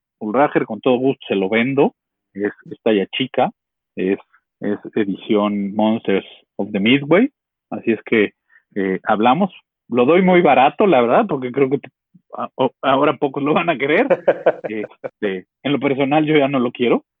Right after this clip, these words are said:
Speaker 1: Sí, sí, sí se me cayó un ídolo, eh, como jugador. Fue un gran jugador, pero creo que este deporte,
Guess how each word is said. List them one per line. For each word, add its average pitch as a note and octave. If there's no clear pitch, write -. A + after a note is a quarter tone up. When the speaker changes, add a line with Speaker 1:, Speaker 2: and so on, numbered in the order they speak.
Speaker 1:
Sí, A#2
sí, A2+
sí B2+
se B2+
me A2+
cayó G2+
un G#2
ídolo, B2+
eh, F2+
como F#2+
jugador. G#2
Fue -
un A2+
gran A#2
jugador, G2+
pero A#2
creo C#3
que A#2
este -
deporte, B2+